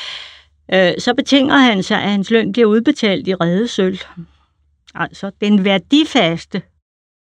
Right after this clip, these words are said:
Hvorimod en række af skuespillerne på teatret, de får en delt løn. Altså halvdelen i redet sølv, den anden halvdel i, i rigsbanksedler. Specielt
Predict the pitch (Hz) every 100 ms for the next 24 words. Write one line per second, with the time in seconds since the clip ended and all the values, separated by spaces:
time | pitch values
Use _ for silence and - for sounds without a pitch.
0 | _ 185 170 175 175 165 - _ _ _
1 | _ 233 240 220 240 294 330 240 - 269
2 | 349 370 208 175 170 160 170 170 - 175
3 | 151 - 160 170 302 339 339 302 269 262
4 | - 302 302 311 294 190 175 160 - -
5 | _ _ _ _ - - 170 160 - _
6 | _ 226 254 277 294 254 - 240 226 190
7 | 180 170 - - - 208 226 269 - 208
8 | 202 - 196 175 202 202 170 170 196 185
9 | 170 - 180 - _ 190 175 160 - 175
10 | 165 - 170 - - - 175 165 170 170
11 | - _ _ _ - 262 311 302 311 240
12 | -